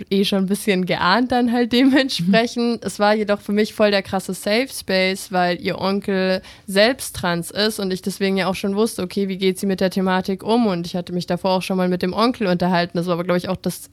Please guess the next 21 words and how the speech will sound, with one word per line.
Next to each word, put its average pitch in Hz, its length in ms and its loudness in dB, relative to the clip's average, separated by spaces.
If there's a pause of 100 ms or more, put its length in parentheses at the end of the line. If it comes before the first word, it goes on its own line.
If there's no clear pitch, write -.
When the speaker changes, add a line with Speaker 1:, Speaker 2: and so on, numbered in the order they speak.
Speaker 1:
erste - 400 -10
Mal 196 300 2
für 208 100 -8
mich, 196 180 -2
dass 190 140 -4
ich 180 140 -8
mich 185 140 -4
überhaupt 196 340 0
mit 190 80 -2
einer 190 120 -2
Trans-Person 185 720 -4 (440)
unterhalten 190 640 2
habe, 175 160 2
Speaker 2:
Ja. 180 60 0
Speaker 1:
was 180 180 -2
mir 190 100 0
total 180 320 0
viel 196 220 -2
gebracht 190 500 -2
hat. 202 220 2 (1000)
Und 202 440 2